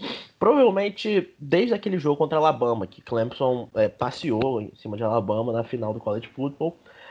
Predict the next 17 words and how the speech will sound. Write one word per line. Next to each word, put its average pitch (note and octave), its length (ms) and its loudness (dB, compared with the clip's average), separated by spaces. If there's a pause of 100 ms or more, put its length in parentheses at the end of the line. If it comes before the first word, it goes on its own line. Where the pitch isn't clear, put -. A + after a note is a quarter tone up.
(140)
E G#3 360 0
se E4 100 0
eu F4+ 60 0
pudesse G3+ 420 4
ser F#3+ 60 2
honesto, E3 480 2
talvez G3 240 2
até D#4 140 0
um D#4+ 60 -2
pouco C#4 320 0
antes A#3+ 300 0
disso, D#3+ 340 0
porque - 200 -10
ele E3 160 -4
já A#3 80 2
era A3 80 4
apontado D3 480 0